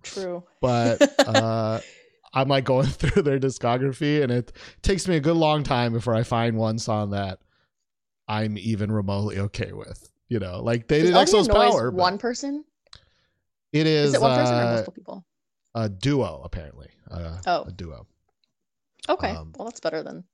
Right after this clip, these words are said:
Speaker 1: 'Cause sometimes it's like, there's a producer name, but it's, like, a whole studio, so it's, like, eight people in one name, and I'm like, "Oh,
Speaker 2: Yeah,
Speaker 1: no."
Speaker 2: like
Speaker 1: <laughs>
Speaker 2: Mono Tree or, um,
Speaker 1: Yeah.
Speaker 2: some of those producing houses where, like, you,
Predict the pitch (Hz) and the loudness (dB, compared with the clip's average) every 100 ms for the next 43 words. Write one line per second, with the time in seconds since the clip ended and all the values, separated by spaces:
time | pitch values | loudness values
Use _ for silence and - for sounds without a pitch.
0 | _ _ _ 214 220 226 226 220 196 180 | _ _ _ -6 -4 -2 -2 -2 -4 -4
1 | 170 - 180 180 - 202 208 208 165 156 | -4 -8 -12 -10 -4 -2 -2 -4 -14 -12
2 | 160 165 160 170 170 165 160 - 156 160 | -8 -8 -8 -12 -10 -10 -10 -10 -12 -10
3 | 170 180 160 147 160 - 160 160 156 170 | -10 -10 -14 -16 -14 -12 -10 -10 -8 -6
4 | 170 170 160 156 156 165 156 156 151 135 | -6 -8 -10 -10 -12 -12 -12 -12 -10 -4
5 | 123 113 90 82 92 - - - 147 147 | -2 -2 -4 -8 -10 -14 -20 -4 0 2
6 | 131 139 143 202 196 139 131 127 123 120 | 2 2 2 0 0 0 2 2 0 0
7 | 117 120 113 104 101 101 95 92 87 - | -2 -4 -4 -2 -4 -4 -4 -6 -6 -6
8 | 190 165 151 175 - - 143 135 117 - | -2 0 0 -6 -10 -4 0 0 0 -2
9 | 113 107 113 110 117 143 127 110 98 98 | -2 -2 -4 -4 -2 -4 -2 -2 -4 -4
10 | 113 | -4